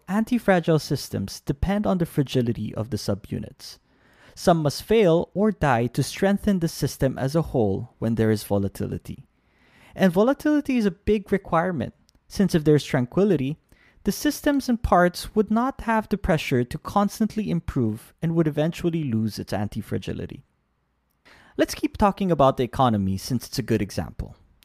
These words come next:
Tranquility is dangerous. Many governments tried to tame the economy using regulations and even rewards to smooth out the economic cycle. And they believed that the economy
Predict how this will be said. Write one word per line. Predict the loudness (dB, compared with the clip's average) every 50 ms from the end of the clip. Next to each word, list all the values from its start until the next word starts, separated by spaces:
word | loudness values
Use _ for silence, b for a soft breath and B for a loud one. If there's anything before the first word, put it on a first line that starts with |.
| b b b b b b -4
Tranquility | 0 0 0 0 0 2 2 2 2 2 0 -2 -2 -2 0
is | -2 -2 -2
dangerous. | -4 -2 0 2 2 2 2 0 -2 -4 -4 -6 -10 -14 -16 -18 -20 _ b b b b b b b b _ -2
Many | 0 2 2 4 2 4
governments | 4 6 6 6 6 4 2 2 2 0 -2 -4 -8 -12
tried | -12 -4 0 2 2 2 0
to | -4
tame | -6 -4 -2 0 0 0 0 0
the | 0 -2 -2
economy | -2 0 2 2 2 2 0 -2 -2 -4 -6 -8 -4
using | 0 2 2 2 2 0 0 2
regulations | 0 2 2 2 2 2 2 2 0 0 0 0 0 0 0 -2
and | -4 -2
even | -2 -2 0 2 2 4
rewards | 4 2 4 4 4 4 4 4 2 -2 -2
to | -2 -2
smooth | -2 -2 -4 -4 -2 0 0 2 2
out | 2 2 2 2 0
the | -2 -4
economic | -4 -2 -2 0 2 2 2 2 0 -2 -4
cycle. | -4 -4 -4 -4 -6 -10 -12 -12 -14 _ _ b b b b b b b b b b
And | 0 2 4
they | 4 4 4
believed | 2 2 2 2 0 2 2
that | 0 2 2
the | 0
economy | -2 0 -2 -2 0 0 -2 -2 -2 -4